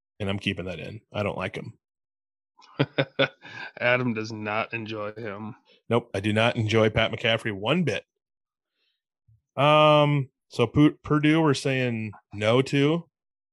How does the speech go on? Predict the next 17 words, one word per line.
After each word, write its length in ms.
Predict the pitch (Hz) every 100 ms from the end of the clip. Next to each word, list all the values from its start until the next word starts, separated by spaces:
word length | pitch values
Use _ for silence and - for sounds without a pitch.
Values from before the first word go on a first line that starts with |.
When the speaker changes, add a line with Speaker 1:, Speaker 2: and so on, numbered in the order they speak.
| _ _ _ _ _ _ _
Speaker 1:
You 100 | 117
Speaker 2:
Yeah, 120 | 131 110
Speaker 1:
think 120 | 110
Speaker 2:
I 20 |
Speaker 1:
we're 100 | 117
Speaker 2:
don't 100 | 107
like 80 | 117
Speaker 1:
making 140 | 101 127
it? 120 | 143
Speaker 2:
Purdue 180 | 92 98
at 80 | 95
all. 280 | 95 107 113 - -
Speaker 1:
Okay. 380 | 127 143 - _ _ _ _ _ _ _ _ _ _ -
They 80 |
got 180 | 110 120
Ivy, 420 | 117 123 113 110
but 320 | 101 104 98